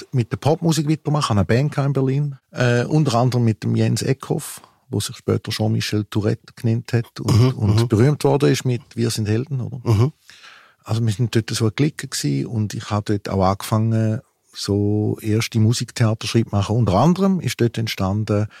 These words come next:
Speaker 1: eine Hörspielversion mit Liedern von Alfonso Di Monza, wo man dann später zweitausend in der Schweiz, wo dann eigentlich mein erstes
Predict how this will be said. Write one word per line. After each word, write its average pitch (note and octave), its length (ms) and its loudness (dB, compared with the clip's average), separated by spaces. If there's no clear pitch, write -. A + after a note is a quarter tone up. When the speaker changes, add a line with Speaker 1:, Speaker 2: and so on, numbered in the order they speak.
Speaker 1:
eine F#2 140 -4
Hörspielversion C3+ 1000 4
mit A#2 180 2
Liedern C3 480 2
von - 200 0
Alfonso A2 440 0
Di G#2+ 100 -2
Monza, A#2 600 -2
wo G#2 100 0
man G#2 100 -2
dann F#2+ 380 -2
später G#2 800 -4
zweitausend G#2+ 840 -6
in A#2+ 100 -4
der G#2 80 -2
Schweiz, A2 340 0
wo G#2+ 60 0
dann G2 300 -4
eigentlich G2+ 380 -2
mein G2+ 100 -8
erstes A2 420 -4